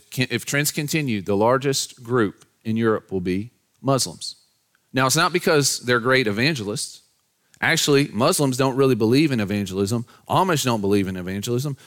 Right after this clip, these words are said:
Mormons, whenever we see a Mormon in his tie, we run the opposite direction. So it's not, it's definitely not that. So, so what, what accounts for this? It's that these people have large families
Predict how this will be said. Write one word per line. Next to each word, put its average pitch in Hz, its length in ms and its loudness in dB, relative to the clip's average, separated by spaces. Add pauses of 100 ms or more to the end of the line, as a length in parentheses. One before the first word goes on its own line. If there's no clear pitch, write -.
(160)
Mormons, 151 520 2
whenever 127 380 2
we 151 160 4
see 147 160 2
a 131 80 2
Mormon 143 380 2
in 127 100 2
his 117 160 0
tie, 131 400 4
we 127 180 4
run 143 220 4
the 131 60 2
opposite 135 320 2
direction. 135 500 2
So 131 200 4
it's 147 140 4
not, 156 300 2 (340)
it's 139 140 0
definitely 175 320 4
not 143 160 2
that. 156 300 0 (1200)
So, 156 240 2
so 160 140 2
what, 175 260 4 (180)
what 160 160 4
accounts 208 380 2
for 135 140 0
this? - 420 -2 (160)
It's 139 220 0
that 127 240 0
these 156 340 2
people 127 720 -2
have 127 280 0
large 135 360 2
families 110 720 -2